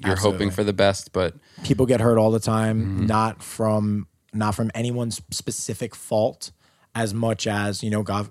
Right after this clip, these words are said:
Speaker 2: something just, you know, didn't go. What was it at Mandalay Bay, like, last month, that giant video wall
Speaker 1: Yeah,
Speaker 2: fell?
Speaker 1: we, we saw that. We
Speaker 2: And
Speaker 1: saw
Speaker 2: no one was
Speaker 1: pictures.
Speaker 2: around. There was one rigger around, and I don't think they were hurt. Probably fired, maybe.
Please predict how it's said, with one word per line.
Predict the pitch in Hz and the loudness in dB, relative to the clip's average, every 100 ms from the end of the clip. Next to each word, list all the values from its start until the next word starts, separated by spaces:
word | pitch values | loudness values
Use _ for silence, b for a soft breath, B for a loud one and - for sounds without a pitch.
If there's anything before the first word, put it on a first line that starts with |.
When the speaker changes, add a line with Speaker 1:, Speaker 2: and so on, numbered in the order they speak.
| - | -10
Speaker 2:
something | - 110 117 113 | -8 -4 -2 -4
just, | 104 110 - - | -4 -8 -10 -8
you | 113 | -6
know, | 110 | -4
didn't | 104 113 113 | -4 -6 -2
go. | 120 113 110 110 _ _ b b b b | 2 2 2 -2 _ _ b b b b
What | 131 | 0
was | 135 | 0
it | 135 | 0
at | |
Mandalay | 120 120 123 120 | -2 -4 -2 -2
Bay, | 113 110 | -2 -2
like, | 92 92 | -4 -4
last | 98 - | -6 -6
month, | 107 | -8
that | 90 82 | -8 -10
giant | 87 104 104 98 | -6 -4 -4 -6
video | 95 104 110 | -6 -6 -4
wall | 120 127 135 | 0 0 2
Speaker 1:
Yeah, | 101 | 4
Speaker 2:
fell? | 98 | 6
Speaker 1:
we, | 98 82 | 6 4
we | 90 | 2
saw | 87 85 82 | -2 -2 0
that. | 85 85 | -2 -2
We | 143 | -4
Speaker 2:
And | 135 | -2
Speaker 1:
saw | |
Speaker 2:
no | 151 | 0
one | 185 196 | 2 0
was | 190 | 0
Speaker 1:
pictures. | 185 | 2
Speaker 2:
around. | 185 107 | 2 2
There | 101 | 2
was | 98 | 0
one | 113 120 135 | -2 0 2
rigger | 135 131 123 | 2 4 4
around, | 113 113 110 113 | 4 2 0 -2
and | 104 | -2
I | |
don't | 104 104 | -4 -4
think | 107 | -6
they | 107 | -2
were | 101 | 0
hurt. | 95 104 104 - _ | 0 0 -2 -2 _
Probably | - 180 135 | 0 2 2
fired, | - 110 117 123 113 | 0 2 4 2 2
maybe. | 127 123 123 | 0 0 -2